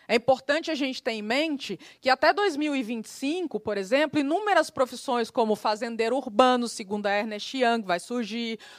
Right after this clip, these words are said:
como piloto de drone e outras tantas, cuidadores, porque a população tá envelhecendo muito.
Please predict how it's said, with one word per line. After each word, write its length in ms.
como 260
piloto 480
de 160
drone 640
e 120
outras 500
tantas, 340
cuidadores, 840
porque 260
a 60
população 640
tá 120
envelhecendo 680
muito. 560